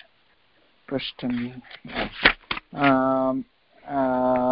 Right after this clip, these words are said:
अस्तु, आ, यथा इक्यन् त-, त-, तत् सर्वे, अम्, आम्,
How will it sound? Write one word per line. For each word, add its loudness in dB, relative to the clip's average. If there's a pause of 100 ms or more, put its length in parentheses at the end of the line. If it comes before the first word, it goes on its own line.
(340)
अस्तु, -4 (480)
आ, 0
यथा 8
इक्यन् -4
त-, -6
त-, 2
तत् -2
सर्वे, 0 (640)
अम्, -4 (1700)
आम्, 8